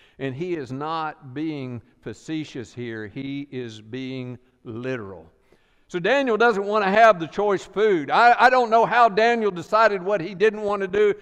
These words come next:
and what he didn't want to do, but I'm going to tell you, he had all of these things laid out before him. This was from the king, and the king says, "These are the foods these young men are going to have.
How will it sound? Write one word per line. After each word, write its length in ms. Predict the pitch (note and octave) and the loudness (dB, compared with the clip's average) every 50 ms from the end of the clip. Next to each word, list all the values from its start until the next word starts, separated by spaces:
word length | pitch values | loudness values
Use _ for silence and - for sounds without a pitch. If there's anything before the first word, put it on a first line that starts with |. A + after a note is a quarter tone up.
| - - _ | -10 -18 _
and 160 | F3+ F3+ F3 F#3 | -6 -4 -2 0
what 160 | G3+ G#3 F#3+ | 0 0 0
he 120 | F3+ F3+ | 0 2
didn't 360 | F3+ F#3+ G#3 G3+ G3 F#3+ G3 | 4 4 4 4 2 -2 -6
want 280 | F#3 F#3 F#3 F3+ F3 C3+ | -4 -2 -2 -2 -4 -6
to 100 | D3+ D#3 | -10 -8
do, 300 | C#3 D3 E3 F3 F#3 F3 - - _ _ _ | -6 -4 -4 -4 -4 -6 -8 -12 _ _ _
but 140 | F3+ G#3 G3 | -2 2 4
I'm 180 | G#3 B3+ C4 B3+ | 4 2 2 4
going 300 | A#3 A#3 A#3 A3+ G#3+ G3 | 4 4 4 4 2 0
to 80 | G3+ | -4
tell 260 | E3+ G3+ G#3+ A#3+ A#3 | 0 2 4 4 4
you, 260 | G#3+ F#3+ F#3 F#3 F#3 F#3 | 4 4 4 4 4 2
he 140 | G#3+ B3 | 2 4
had 220 | A#3 A3 - C#3+ A3+ | 4 4 6 8 8
all 260 | A3+ A#3+ B3 B3 A#3 | 8 8 8 6 4
of 100 | A3+ G#3 | 0 -2
these 220 | G#3 A3 G#3 - | -2 -4 -6 -6
things 340 | - A3+ A#3 A#3 A3+ G#3+ F3+ | -6 -4 -2 -2 -2 -2 -2
laid 280 | F3+ G3+ G#3 G#3+ G#3+ G#3 | 0 2 2 2 4 4
out 240 | G#3+ G#3 G3 F#3 F#3 | 2 2 0 -2 -4
before 420 | F3+ D#3 - G#3+ A3 G#3+ G#3+ F#3+ | -8 -6 -4 -4 -2 0 0 0
him. 260 | E3 F3+ F3+ F3+ F3 - - - _ _ - | -2 -2 -2 -4 -4 -6 -12 -20 _ _ -4
This 260 | F3 G3+ A#3+ A#3 - | 0 0 0 0 0
was 160 | A3+ A3 G3 | -4 -4 -4
from 320 | - - G#3 A#3+ B3 B3+ B3+ | -2 -2 0 0 0 2 0
the 80 | B3 | -2
king, 380 | A3 - A3 A3 A#3 A#3 A#3+ A3+ | -2 0 0 0 2 2 0 0
and 100 | G#3+ G3 | -2 -2
the 40 | E3+ | -2
king 280 | - G#3 A3+ A#3+ A3+ | -2 -2 -2 -2 -4
says, 220 | E3+ F#3+ G3 F3 E3 | -4 -6 -6 -4 -4
"These 200 | A3 C4+ C#4+ B3 | -4 -4 -4 -4
are 120 | A3+ A3+ | -4 -4
the 100 | G3+ G3 | -6 -6
foods 340 | - - A3+ B3 B3+ G#3+ F3+ | -2 -2 -2 -2 -2 -6 -8
these 200 | G3+ G#3 F3+ D#3+ | -8 -8 -8 -4
young 260 | G#3+ A3+ A#3 A#3 A3 | -4 -2 -2 -2 -2
men 160 | A3 A#3+ A#3 | -4 -2 -2
are 80 | G#3+ F#3+ | -2 -2
going 280 | F#3+ A3 G#3+ G#3+ G#3 | -2 -2 -2 -2 -2
to 100 | G3 F#3+ | -2 0
have. 360 | F3 A3+ B3+ B3+ A3 G#3 - | 4 6 6 6 6 4 0